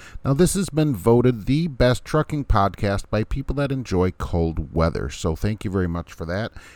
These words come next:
It is currently twenty-one degrees, with possible snow later,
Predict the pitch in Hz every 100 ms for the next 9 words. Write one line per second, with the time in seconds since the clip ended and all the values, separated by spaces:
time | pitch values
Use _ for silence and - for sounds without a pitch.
0 | - 120 131 135 - 139 - 131 - -
1 | - 139 156 127 104 64 80 110 131 -
2 | 85 76 78 - 127 131 92 98 - -
3 | _ _ _ - 95 - 131 135 - 107
4 | 107 - 151 143 90 87